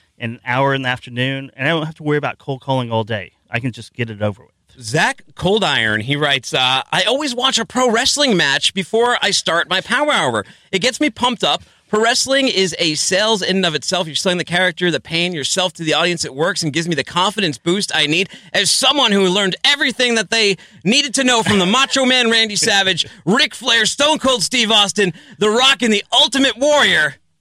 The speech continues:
Speaker 2: Maybe the Hulk, maybe Hulk Hogan too. Um,
Speaker 1: Hacksaw
Speaker 2: I would,
Speaker 1: Jim
Speaker 2: I,
Speaker 1: Duggan.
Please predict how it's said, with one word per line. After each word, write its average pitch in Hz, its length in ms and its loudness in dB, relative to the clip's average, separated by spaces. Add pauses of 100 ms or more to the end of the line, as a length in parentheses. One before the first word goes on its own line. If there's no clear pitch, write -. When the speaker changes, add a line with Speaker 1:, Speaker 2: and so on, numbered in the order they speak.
Speaker 2:
Maybe 202 160 0
the 160 80 0
Hulk, 156 240 -2
maybe 196 160 2
Hulk 156 180 0
Hogan 113 300 0
too. 92 160 -6 (200)
Um, 208 320 0 (140)
Speaker 1:
Hacksaw 143 120 -2 (120)
Speaker 2:
I 180 60 2
would, 175 160 2
Speaker 1:
Jim 175 180 2
Speaker 2:
I, - 60 2
Speaker 1:
Duggan. 123 320 0